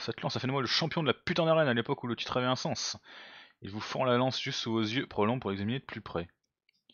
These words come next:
Ignorez-le simplement, dit l'un des clients. Cadmo se comporte toujours comme ça quand il commence à boire. On peut lui demander s'il a vraiment été champion. Difficile à imaginer, hein. Vous y-, vous auriez dû le voir dix ans plus tôt, quand il était encore dans la force de l'âge.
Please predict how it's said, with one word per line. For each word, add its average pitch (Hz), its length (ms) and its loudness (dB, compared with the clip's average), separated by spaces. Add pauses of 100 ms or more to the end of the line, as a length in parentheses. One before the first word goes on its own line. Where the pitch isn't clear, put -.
(540)
Ignorez-le 139 420 4
simplement, 131 460 0
dit 95 80 -2
l'un 92 100 -2
des 92 100 -6
clients. - 300 -8 (200)
Cadmo 123 280 2
se 127 120 -4
comporte - 320 -4
toujours 127 260 -4
comme 120 120 0
ça 90 180 -4
quand 85 120 -6
il 87 100 -6
commence 92 300 -6
à - 20 -6
boire. 92 400 -6 (1500)
On 95 80 -14
peut 110 80 -8
lui 107 80 -4
demander 101 260 -2
s'il - 180 -8
a 92 60 -4
vraiment 117 240 -4
été 117 160 -6
champion. 95 520 -8 (1200)
Difficile 143 360 -2
à 135 40 4
imaginer, 131 480 2
hein. 147 160 0 (680)
Vous 104 140 -4
y-, 113 240 2
vous 107 160 -2
auriez 110 180 4
dû 165 100 -4
le 135 100 0
voir 127 260 2
dix 127 220 -6
ans 139 80 0
plus - 180 -10
tôt, 131 180 0
quand - 120 -6
il 95 40 -2
était 92 100 -6
encore 107 220 2
dans 104 80 4
la 98 100 2
force 123 220 0
de 127 60 2
l'âge. 87 420 0